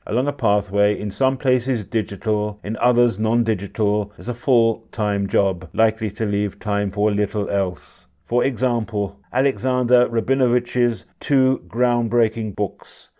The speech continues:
The Bolsheviks Come to Power and The Bolsheviks in Power, the First Year of Soviet Rule in Petrograd, both from Indiana University Press, the latter two thousand and eight.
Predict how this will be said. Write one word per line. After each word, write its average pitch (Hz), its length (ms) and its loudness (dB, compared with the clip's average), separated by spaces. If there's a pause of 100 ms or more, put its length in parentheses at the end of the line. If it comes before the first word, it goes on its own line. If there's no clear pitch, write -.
The 104 100 -6
Bolsheviks 117 760 0
Come 117 220 -6
to - 100 -4
Power 98 580 0 (100)
and 113 580 -6
The 98 80 -8
Bolsheviks 117 640 0
in 101 220 -6
Power, 107 540 2 (140)
the - 60 -20
First 120 400 0
Year 110 160 2
of 104 160 -2
Soviet 101 560 -2
Rule 104 440 -4
in 101 180 -8
Petrograd, 90 680 -6 (140)
both 117 260 2
from 110 340 -2
Indiana 104 720 0
University 104 760 0
Press, - 580 -8 (120)
the 101 120 0
latter 107 480 0 (260)
two 110 160 -6
thousand 101 580 -4
and 95 260 -12
eight. 90 420 -8